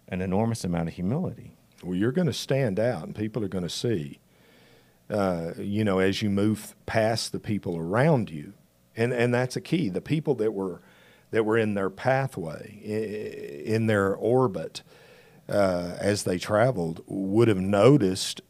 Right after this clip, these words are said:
Speaker 2: that they were wounded, they were hurt, and that they were trying to find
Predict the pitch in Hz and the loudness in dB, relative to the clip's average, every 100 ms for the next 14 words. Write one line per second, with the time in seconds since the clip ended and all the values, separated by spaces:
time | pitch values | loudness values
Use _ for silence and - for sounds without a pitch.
0 | _ - 92 101 92 90 - - _ 104 | _ -12 0 2 4 2 -6 -20 _ -4
1 | 98 98 95 92 82 80 - - 98 104 | 0 2 2 0 -2 -6 -16 -8 -2 2
2 | 113 123 123 127 98 90 85 90 113 113 | 4 4 6 4 2 -2 -2 -2 4 6
3 | 120 120 - - - - - - 107 101 | 6 2 -6 -20 -20 -20 -20 -6 0 4
4 | 95 - 101 104 104 92 85 87 - - | 2 2 2 2 2 0 -2 -6 -10 -4
5 | 113 101 101 104 101 - 104 110 87 80 | 0 2 2 -2 -4 0 4 4 4 0
6 | 82 95 | -6 -10